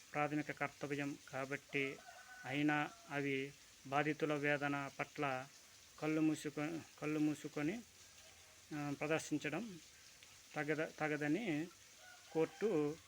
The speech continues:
పేర్కొంది. ఆ, నిందితుల స్వేచ్ఛ,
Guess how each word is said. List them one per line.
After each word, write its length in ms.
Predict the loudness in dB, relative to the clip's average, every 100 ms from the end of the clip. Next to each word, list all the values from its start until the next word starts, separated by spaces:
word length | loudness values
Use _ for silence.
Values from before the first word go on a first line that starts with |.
| 0
పేర్కొంది. 500 | 0 2 -4 -4 -6 -12 -20 -20 -20 -20 -20 -20 -20 -20 -20 -20 -20 -20 -20 -20 -12
ఆ, 520 | -6 -4 -4 -6 -10 -12 -18 -20 -20 -20 -20 -20 -20 -20 -20 -20 -20 -20 -20 -20 -20 -20 -20 -2 4
నిందితుల 680 | 4 4 2 4 4 2 -2 -12
స్వేచ్ఛ, 500 | -2 -2 0 -2